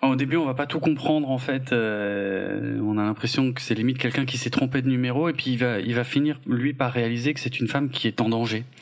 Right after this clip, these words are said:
euh, et qui a l'air vraiment, vraiment en grand danger. Et, euh,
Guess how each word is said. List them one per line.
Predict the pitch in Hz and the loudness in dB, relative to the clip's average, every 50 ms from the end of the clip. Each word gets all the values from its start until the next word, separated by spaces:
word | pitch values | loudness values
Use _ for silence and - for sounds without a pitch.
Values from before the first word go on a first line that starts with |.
| - - - - - - - - - - - - - - - - | -12 -10 -10 -8 -8 -8 -8 -10 -10 -10 -10 -10 -10 -12 -8 -4
euh, | 110 113 110 107 104 104 104 104 - | -2 0 2 2 0 0 0 0 0
et | 120 | 0
qui | 120 - - | 0 0 0
a | 120 | 0
l'air | 113 120 120 | 0 0 -2
vraiment, | 113 110 - - - 110 120 139 135 143 143 | -2 -2 -4 -2 -2 0 0 0 0 0 0
vraiment | 139 131 127 120 120 143 151 147 | 0 0 0 0 2 2 2 2
en | 127 120 | 0 0
grand | 117 113 - 131 | 0 0 0 0
danger. | 131 123 117 117 113 110 120 127 135 143 147 143 131 131 | 2 2 0 0 0 0 0 0 0 0 0 -2 -2 -2
Et, | 123 127 127 127 123 117 - - | 0 0 2 0 0 -2 -2 -2
euh, | 123 113 110 110 110 104 107 107 104 104 101 98 95 95 | -2 0 0 0 0 0 0 0 0 0 0 -2 -2 -2